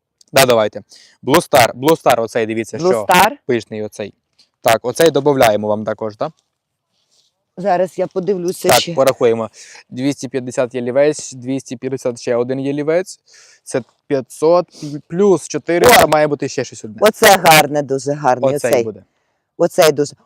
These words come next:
Speaker 2: О, дивіться, Оленочка.
Speaker 1: Ще можна жовтий Lime Glow
Speaker 2: Lime
Speaker 1: додати.
Speaker 2: Glow, дивіться, який також диковинка. Жо-, зелений внизу, жовтий вверху. Lime Glow.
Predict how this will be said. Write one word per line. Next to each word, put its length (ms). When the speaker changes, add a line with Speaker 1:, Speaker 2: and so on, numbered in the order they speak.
Speaker 2:
О, 220
дивіться, 640
Оленочка. 800
Speaker 1:
Ще 160
можна 320
жовтий 340
Lime 240
Glow 160
Speaker 2:
Lime 20
Speaker 1:
додати. 340
Speaker 2:
Glow, 540
дивіться, 480
який 320
також 480
диковинка. 920
Жо-, 460
зелений 680
внизу, 600
жовтий 540
вверху. 640
Lime 380
Glow. 440